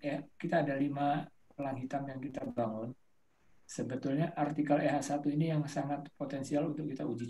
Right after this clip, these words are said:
coba dengan peralatan atau payload yang variatif. Baik, eh, khususnya nanti bisa kita manfaatkan untuk keperluan pemetaan atau keperluan sipil, pertanian, dan lain-lain. E H satu, karena, eh, artikel E H satu ini tidak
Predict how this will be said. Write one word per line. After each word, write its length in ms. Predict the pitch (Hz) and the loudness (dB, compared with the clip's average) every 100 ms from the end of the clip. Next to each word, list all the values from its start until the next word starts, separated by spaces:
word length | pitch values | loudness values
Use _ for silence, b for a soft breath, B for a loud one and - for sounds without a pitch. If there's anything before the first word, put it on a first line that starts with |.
| 135 | -2
coba 160 | 143 135 | -2 -2
dengan 240 | 123 123 | -2 -6
peralatan 480 | 120 120 120 - - 131 | -4 -4 -4 -4 -6 -6
atau 120 | - - | -8 -6
payload 320 | 131 123 - | -4 -4 -4
yang 240 | 123 123 - - _ _ _ - - - - _ - | -6 -6 -8 -18 _ _ _ -20 -20 -20 -20 _ -4
variatif. 560 | 127 127 123 151 - - _ _ _ _ - | 0 0 0 -4 -6 -10 _ _ _ _ -4
Baik, 400 | 151 135 - - | 0 0 -4 -2
eh, 320 | 135 131 131 127 | 2 2 2 -2
khususnya 400 | - - 135 135 | -4 -4 -2 0
nanti 80 | 143 | 0
bisa 240 | - 135 | -2 -6
kita 160 | - 131 | -4 -4
manfaatkan 560 | 127 120 120 - 135 | -4 0 0 0 -4
untuk 240 | 131 135 - | -4 -6 -6
keperluan 320 | 123 120 120 | -2 -2 -2
pemetaan 640 | 120 117 165 160 135 151 | -6 -2 0 2 0 -2
atau 160 | - 120 | -4 -6
keperluan 320 | - 113 113 | -4 -4 -4
sipil, 320 | - - 131 | -4 -4 -4
pertanian, 480 | 131 - 123 127 127 | -6 -4 -2 -2 -2
dan 160 | 120 113 | -4 -4
lain-lain. 480 | 110 110 104 98 - _ _ _ - - - _ _ - | -4 -4 -6 -8 -12 _ _ _ -20 -20 -20 _ _ -4
E 40 | 123 | -2
H 80 | 123 | 2
satu, 320 | 147 143 143 | 4 4 2
karena, 240 | 139 147 | 2 2
eh, 160 | - 147 | 0 0
artikel 480 | 147 147 151 151 143 | 0 0 0 2 4
E 40 | |
H 160 | 143 139 | 4 2
satu 160 | 131 147 | 0 2
ini 240 | 147 165 | 2 2
tidak 480 | 151 135 135 135 | 2 0 0 -2